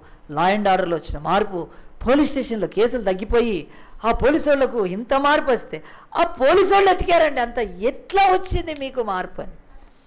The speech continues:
చివరికి వాళ్ళే చెప్పారు, ఆ ప్రజలు చెప్పారు, "మా దగ్గరికి ఈయన వచ్చినప్పటి నుంచి మేము మారాడు." మీరు వస్తే వదిలిపెట్టరు కదా అంటే నిజంగా వదిలిపెట్టలేదు, మెత్తగా అన్ని గుంజుకున్నాం, కొట్టాం, చేసాం, అయినా మటుకి మా దగ్గరికి వచ్చి-, మరి ఏమి ఎట్లా మారారంటే వాళ్ళు చెప్పారు,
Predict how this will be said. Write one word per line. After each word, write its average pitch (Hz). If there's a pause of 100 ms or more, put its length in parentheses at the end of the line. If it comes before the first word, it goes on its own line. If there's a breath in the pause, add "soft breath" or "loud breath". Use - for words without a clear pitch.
(400 soft breath)
చివరికి 359
వాళ్ళే 320
చెప్పారు, 185
ఆ -
ప్రజలు 180
చెప్పారు, 160 (360 loud breath)
"మా 214
దగ్గరికి 285
ఈయన 254
వచ్చినప్పటి 214
నుంచి 202
మేము 185
మారాడు." 156 (300 loud breath)
మీరు 330
వస్తే 262
వదిలిపెట్టరు 285
కదా 226
అంటే 202
నిజంగా 226
వదిలిపెట్టలేదు, 208
మెత్తగా 165
అన్ని 185
గుంజుకున్నాం, 175
కొట్టాం, 160
చేసాం, 156 (400 soft breath)
అయినా 226
మటుకి 240
మా 185
దగ్గరికి 190
వచ్చి-, -
మరి 311
ఏమి 311
ఎట్లా 311
మారారంటే 226
వాళ్ళు 202
చెప్పారు, 175